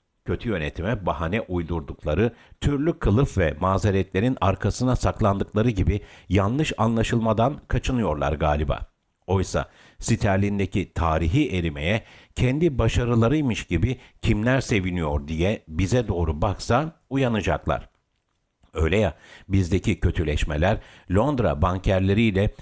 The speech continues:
İngiliz derin devlet aklının başarısıysa onların başarısızlıkları niye bizim başarımız olmasın? Yine de bir parmağımız olabildiğini aklımıza getirmemeleri ilginç. Bir de kurt geçinip tilkilik etmezler mi?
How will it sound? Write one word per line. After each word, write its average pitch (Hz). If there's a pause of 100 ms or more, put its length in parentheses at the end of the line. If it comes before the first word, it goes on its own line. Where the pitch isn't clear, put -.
(140)
İngiliz 123
derin 113
devlet 110
aklının 101
başarısıysa 87 (360)
onların 117
başarısızlıkları 104
niye 82
bizim 156
başarımız 85
olmasın? 80 (480)
Yine 101
de 110 (240)
bir 135
parmağımız 98 (200)
olabildiğini 113
aklımıza 113
getirmemeleri 104
ilginç. 76 (520)
Bir 139
de 107 (260)
kurt -
geçinip 110
tilkilik 113
etmezler 110
mi? 92